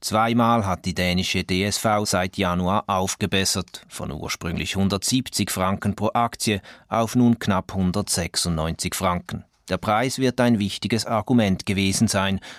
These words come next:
um den Widerstand der Hauptaktionärin zu brechen. Mitgespielt hat wohl auch, dass andere große Aktionäre von Panalpina auf ein Zusammengehen drängten.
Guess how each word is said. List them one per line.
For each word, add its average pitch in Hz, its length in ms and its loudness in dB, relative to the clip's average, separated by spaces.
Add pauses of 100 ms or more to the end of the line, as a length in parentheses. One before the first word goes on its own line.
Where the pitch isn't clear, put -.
(120)
um 92 160 0
den 87 200 2
Widerstand 90 640 -2
der 87 180 0
Hauptaktionärin 90 960 -2
zu 117 140 0
brechen. 95 520 -2 (320)
Mitgespielt 113 720 -2
hat 117 140 0
wohl 120 140 2
auch, 123 280 2 (280)
dass - 240 -2
andere 117 400 2
große 123 420 2
Aktionäre 107 640 2
von 85 220 -4
Panalpina 95 680 2 (240)
auf 110 220 0
ein 117 220 2
Zusammengehen 95 760 2
drängten. 101 580 0